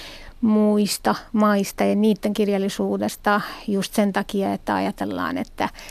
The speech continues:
jostakin se alkaa. Eli näillä menestyneiden maiden lapsilla on luettu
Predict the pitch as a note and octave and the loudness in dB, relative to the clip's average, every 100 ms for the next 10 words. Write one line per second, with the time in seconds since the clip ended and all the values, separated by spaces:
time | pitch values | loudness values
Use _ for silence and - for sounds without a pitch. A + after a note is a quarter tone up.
0 | - - G#3 - G#3+ - F#3+ A3 - - | -8 0 0 0 -4 -4 -4 -2 -2 -2
1 | G#3+ - - - - - - - - F#3+ | -2 -8 -12 -10 -12 -14 -18 -14 -4 0
2 | F#3 A3+ G#3 G3+ G3 - G#3+ G#3+ G#3+ - | 2 2 2 2 0 2 4 6 4 2
3 | G#3+ G3 G3 - G#3 G3+ A3 G#3 - G#3+ | 0 0 0 0 2 4 4 2 0 2
4 | G3 G3 - G3+ F#3+ G3+ G#3 G#3+ G#3+ G3+ | 2 2 0 0 0 0 4 6 6 4
5 | - - - | 0 0 0